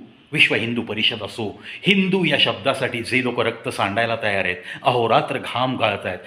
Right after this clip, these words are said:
अहोरात्र झटतायत, अशा लोकांपर्यंत या भावना पोहोचल्याच पाहिजेत.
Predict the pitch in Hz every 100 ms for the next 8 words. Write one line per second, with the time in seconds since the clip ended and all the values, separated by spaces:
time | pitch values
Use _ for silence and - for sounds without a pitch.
0 | - - 123 117 143 110 110 110 - -
1 | 131 113 - - - 113 95 95 - 123
2 | 120 104 98 104 92 92 92 98 98 95
3 | - - 92 90 - 101 110 - - 104
4 | 90 - - -